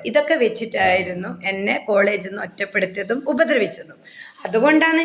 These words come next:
ഞാനിപ്പോൾ കുളിസീൻ ഇട്ടും കൊണ്ട് പ്രതികരിക്കുന്നത്, അല്ലാതെ കുളിസീൻ ആരെയും കാണിക്കാനല്ല, കുളിസീൻ ആരെയും കാണിക്കാനല്ല. എൻ്റെ YouTube-ൽ കുളിസീൻ ഉള്ളത് സർക്കാർ ജീവനക്കാർക്ക് അപമാനാണെന്നും നഗ്ന വീഡിയോ ഉള്ളത് അപമാനാണെന്നും പറഞ്ഞിട്ട് എന്നെ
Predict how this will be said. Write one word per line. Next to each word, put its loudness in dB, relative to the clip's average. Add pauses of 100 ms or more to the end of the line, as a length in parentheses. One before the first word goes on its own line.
ഞാനിപ്പോൾ -2
കുളിസീൻ -2
ഇട്ടും -4
കൊണ്ട് 2
പ്രതികരിക്കുന്നത്, -6 (160)
അല്ലാതെ 0 (100)
കുളിസീൻ 0
ആരെയും 0
കാണിക്കാനല്ല, -4 (1080)
കുളിസീൻ 4
ആരെയും 0
കാണിക്കാനല്ല. -2 (600)
എൻ്റെ 2 (100)
YouTube-ൽ 0 (100)
കുളിസീൻ 2 (100)
ഉള്ളത് 2 (180)
സർക്കാർ 2 (120)
ജീവനക്കാർക്ക് -2
അപമാനാണെന്നും 0 (580)
നഗ്ന 0 (120)
വീഡിയോ 0
ഉള്ളത് 0
അപമാനാണെന്നും 0
പറഞ്ഞിട്ട് -6
എന്നെ 2